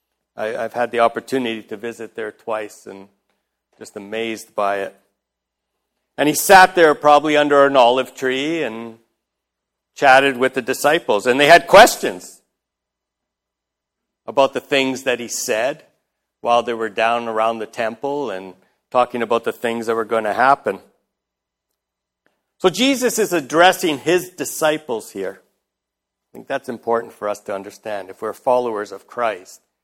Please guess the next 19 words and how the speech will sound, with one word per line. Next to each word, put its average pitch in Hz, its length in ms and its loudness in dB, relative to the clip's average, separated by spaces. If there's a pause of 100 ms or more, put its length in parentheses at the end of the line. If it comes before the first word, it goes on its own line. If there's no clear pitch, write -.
(920)
these 98 160 -20
words 113 320 -8
apply 104 340 -4
to 98 220 -12
us. - 500 -8 (1900)
And 160 120 0
during 214 260 8
this 196 180 4
time, 180 360 6
he 175 400 0 (280)
talks 170 300 8
about 165 500 6
what's 165 200 4
going 175 240 6
to 156 80 6
happen 139 500 6
after 135 300 2
he 139 160 -10
departs. - 880 -8